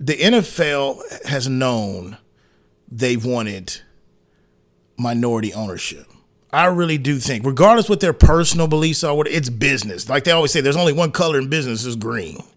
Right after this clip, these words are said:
Dead guys, okay? The dead guys on them dollar bills. They've known they wanted this. But at the same time they wanted this,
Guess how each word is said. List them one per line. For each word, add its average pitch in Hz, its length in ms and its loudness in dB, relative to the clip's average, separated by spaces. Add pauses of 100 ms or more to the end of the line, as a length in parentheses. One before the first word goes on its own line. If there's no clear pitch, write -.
(640)
Dead 117 360 2
guys, - 640 -10 (720)
okay? 104 400 -12 (340)
The 92 100 -14
dead 120 420 -2
guys 95 380 -6
on 101 140 -6
them 104 220 -6
dollar 110 260 -4
bills. 104 680 -6 (1500)
They've 196 320 4
known 151 420 4
they 117 140 4
wanted 104 400 -2
this. - 580 -8 (1200)
But 143 160 4
at 143 120 2
the 143 100 2
same 196 360 4
time 151 300 0
they 143 140 2
wanted 147 380 0
this, - 520 -8